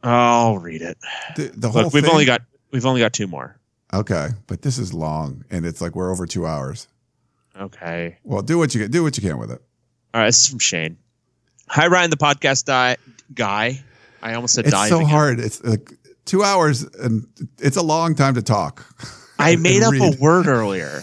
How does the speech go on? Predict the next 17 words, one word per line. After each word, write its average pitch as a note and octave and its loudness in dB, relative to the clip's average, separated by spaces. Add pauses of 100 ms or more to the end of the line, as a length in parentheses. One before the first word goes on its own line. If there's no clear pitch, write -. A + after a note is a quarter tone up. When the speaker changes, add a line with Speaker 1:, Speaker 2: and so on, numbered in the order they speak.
(120)
Speaker 1:
I C#3+ 4
made E3+ 4
up A#3 2
a A3 2
Speaker 2:
<laughs> - -16
Speaker 1:
word, G3+ 4
Ryan. C#3 2
I D#3 4
said F3 4
ferocious, C#3+ 2 (1000)
which D#3 4
is F3 6
incredible. F3+ 0 (400)
Speaker 2:
It's B2+ -8
like C3+ -2
words F3 -2
aren't D3+ 4